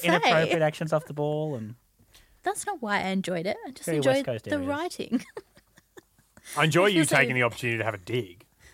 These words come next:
Speaker 1: Hey,
Speaker 3: Just out of nowhere. I was
Speaker 1: jeez.
Speaker 3: like, I'm sat here, I'm like, "Where's this going?"
Speaker 1: I know.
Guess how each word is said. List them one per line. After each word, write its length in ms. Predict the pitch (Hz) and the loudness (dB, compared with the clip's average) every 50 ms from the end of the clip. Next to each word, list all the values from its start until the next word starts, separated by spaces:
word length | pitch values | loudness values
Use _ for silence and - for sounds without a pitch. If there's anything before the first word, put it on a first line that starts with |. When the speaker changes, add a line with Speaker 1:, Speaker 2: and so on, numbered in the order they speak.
| _ - | _ -6
Speaker 1:
Hey, 60 | 320 | -4
Speaker 3:
Just 120 | 339 - | 2 4
out 180 | 170 156 156 143 | 6 6 6 6
of 80 | 139 135 | 6 6
nowhere. 360 | 131 135 143 147 135 120 - | 6 6 8 6 6 6 6
I 140 | - 151 165 | 6 6 6
was 100 | 170 165 - | 6 4 4
Speaker 1:
jeez. 40 | 190 | 4
Speaker 3:
like, 160 | 180 180 175 | 4 4 4
I'm 80 | 180 | 4
sat 240 | 170 - 202 208 214 | 4 6 6 6 6
here, 100 | 185 165 | 6 4
I'm 80 | 147 139 | 4 4
like, 200 | 135 135 131 - _ _ _ _ _ _ _ _ _ _ _ - | 2 0 -2 -4 _ _ _ _ _ _ _ _ _ _ _ -12
"Where's 360 | 190 214 262 311 311 - - | -8 -6 -6 -6 -8 -8 -8
this 400 | - 156 151 - - - - - | -6 -6 -6 -6 -12 -12 -14 -10
going?" 320 | - 127 120 117 104 - - - | -8 -6 -6 -6 -6 -8 -2 0
Speaker 1:
I 80 | - 320 | 2 4
know. 80 | 403 | 6